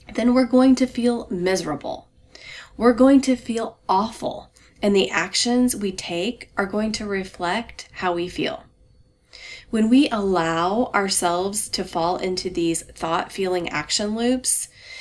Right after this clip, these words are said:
it's very easy to allow that negativity to continue to spiral and dominate our lives. But we all have control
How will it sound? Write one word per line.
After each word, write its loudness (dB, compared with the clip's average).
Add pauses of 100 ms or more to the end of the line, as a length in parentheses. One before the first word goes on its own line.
(220)
it's -4
very 0
easy -4
to -2
allow -2
that -2
negativity -4 (260)
to -2
continue 2
to -8
spiral -2 (240)
and 0
dominate -2
our -10
lives. -6 (920)
But -2 (540)
we 2
all 2
have -2
control -4